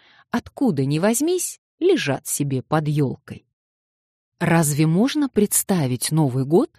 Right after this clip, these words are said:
без подарков? А без елки, под которой подарки находят?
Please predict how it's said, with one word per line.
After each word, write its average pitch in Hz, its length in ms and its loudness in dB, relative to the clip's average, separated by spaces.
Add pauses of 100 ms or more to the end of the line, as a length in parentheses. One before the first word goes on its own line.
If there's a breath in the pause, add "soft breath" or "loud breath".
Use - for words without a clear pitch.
(100)
без 214 220 2
подарков? 190 640 -2 (840)
А 190 100 4
без 165 260 4
елки, 147 560 2 (140)
под - 140 -4
которой 170 360 0
подарки 165 500 0
находят? 160 680 -2